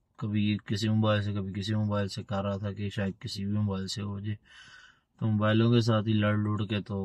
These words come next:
वापस कोई हल नहीं निकला।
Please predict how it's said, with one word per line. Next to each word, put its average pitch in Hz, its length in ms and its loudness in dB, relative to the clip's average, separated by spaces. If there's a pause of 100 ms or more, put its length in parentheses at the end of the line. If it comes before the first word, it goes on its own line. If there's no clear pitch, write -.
वापस 95 520 -6 (1900)
कोई 104 220 0
हल 98 160 -2
नहीं 95 180 0
निकला। 87 400 -6